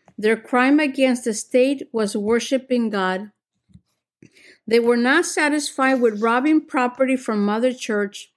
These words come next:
They then began to confiscate homes and lands belonging to Catholics.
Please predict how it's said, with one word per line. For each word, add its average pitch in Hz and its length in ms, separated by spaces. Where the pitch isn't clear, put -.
They 220 180
then 254 300
began 269 460
to 269 120
confiscate 254 840
homes 285 420
and 214 260
lands 254 340
belonging 233 640
to 262 80
Catholics. 208 840